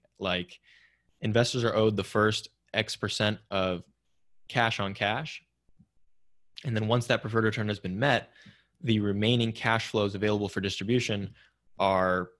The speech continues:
are split at the promote rate. So, and in a more institutional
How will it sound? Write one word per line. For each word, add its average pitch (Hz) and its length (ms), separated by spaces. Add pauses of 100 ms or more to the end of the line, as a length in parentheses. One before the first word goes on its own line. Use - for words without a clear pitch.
(540)
are 101 100
split - 360
at 95 260
the 92 360 (380)
promote 101 380 (160)
rate. - 280 (680)
So, 101 520
and 101 380
in 107 200
a 101 460
more 131 420 (560)
institutional 120 960